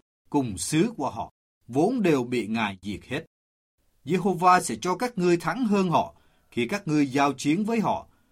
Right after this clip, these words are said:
rồi các ngươi sẽ xử họ theo như tôi đã truyền bảo. Phải mạnh mẽ và can đảm lên, đừng sợ, cũng đừng kinh hãi họ, vì Giê-hô-va Đức Chúa Trời các ngươi, chính Ngài đi cùng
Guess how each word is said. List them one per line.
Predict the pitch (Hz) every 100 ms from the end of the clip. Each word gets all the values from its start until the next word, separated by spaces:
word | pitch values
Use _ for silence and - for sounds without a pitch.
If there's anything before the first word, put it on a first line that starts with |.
| _
rồi | 131 147 143
các | 254 226
ngươi | 226 226
sẽ | 139 123
xử | - 123 175
họ | 151 104 -
theo | 175 190
như | 196 185
tôi | 190 190 170
đã | 101 117 -
truyền | 107 85
bảo. | 87 78 135 _ _ _ _ _ _ _ _
Phải | 127 151
mạnh | 160 98 107
mẽ | 101 151 - _ -
và | 120 127
can | 214 220 185
đảm | 95 165
lên, | 165 160 151 _ _ -
đừng | 147 127
sợ, | - 123 95 _ _ _
cũng | 160 208 202
đừng | 175 139
kinh | - 226
hãi | 185 127 151
họ, | 151 92 71 _ _ _ -
vì | 147
Giê-hô-va | 151 254 247 202 226 226
Đức | 226 226
Chúa | 285 -
Trời | 131 113 107
các | 196 -
ngươi, | 165 156 139 _ _ _ -
chính | 208 302 233
Ngài | 156 127 95
đi | - 202
cùng | 196 151 113